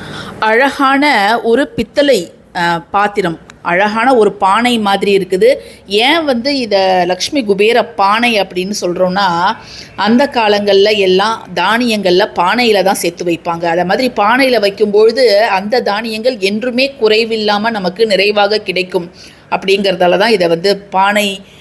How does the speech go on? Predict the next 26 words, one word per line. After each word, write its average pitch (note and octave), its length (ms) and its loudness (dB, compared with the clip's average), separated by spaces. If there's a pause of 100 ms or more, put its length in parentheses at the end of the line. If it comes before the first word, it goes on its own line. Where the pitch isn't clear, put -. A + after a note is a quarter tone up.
(280)
லக்ஷ்மி F#3+ 380 0
குபேர G3 340 2
பானை G3+ 480 0
அப்படின்றாங்க. E3+ 560 -2
இந்த A3+ 300 0
லக்ஷ்மி A3+ 340 0
குபேர G#3+ 360 2
பானையில F#3+ 840 0 (440)
லக்ஷ்மி G3 440 0
குபேர G#3 340 2
எந்திரம், G3 600 0 (560)
மந்-, A3 400 2
மந்திரம் G3+ 840 0
உருவேற்றி A3+ 720 0 (500)
தரக்கூடிய G3+ 720 0
அந்த F3+ 300 0
லக்ஷ்மி F#3+ 760 0
குபேர F#3 320 2
எந்திரம் F#3+ 540 2
இருக்குது. F#3+ 400 0 (340)
அதே F#3 220 -2
மாதிரி G#3+ 360 0
மகாலட்சுமி A3 760 0
தாயாரோட F#3+ 480 2
சிலை A3 460 0
ரொம்ப A#3 440 -2